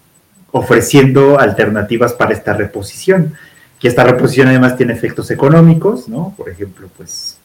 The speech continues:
eventualmente serán personas económicamente activas en el ideal, en el sentido más ideal desde ese punto de vista, este, y que a su vez, pues, van a traer ciertos beneficios a la sociedad a través de la actividad que realicen,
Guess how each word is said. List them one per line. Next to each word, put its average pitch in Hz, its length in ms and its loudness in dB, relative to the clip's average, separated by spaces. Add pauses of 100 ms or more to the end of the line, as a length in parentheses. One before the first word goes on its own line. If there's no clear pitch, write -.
(100)
eventualmente 110 720 -4
serán 101 340 -4
personas 101 560 -8 (420)
económicamente 104 880 -6
activas 123 480 -4
en 101 100 -12
el 95 120 -10
ideal, 98 400 -12 (160)
en 98 160 -12
el 92 140 -12
sentido 104 380 -10
más 101 200 -6
ideal 104 480 -2
desde 98 280 -12
ese 98 120 -20
punto 98 360 -20
de 101 100 -18
vista, 127 380 -12 (480)
este, 101 560 -12 (340)
y - 100 -20 (100)
que 113 240 -4
a 98 80 -8
su 110 140 -4
vez, 113 240 2
pues, 107 160 -8
van 107 160 0
a 107 100 -4
traer 107 300 -2
ciertos 107 380 -2
beneficios 101 600 -6
a 98 40 -8
la 95 100 -10
sociedad 107 440 -6
a 113 100 -8
través 101 300 -4
de 107 80 -4
la 101 100 -2
actividad 107 520 -2
que 117 100 -8
realicen, 107 840 -12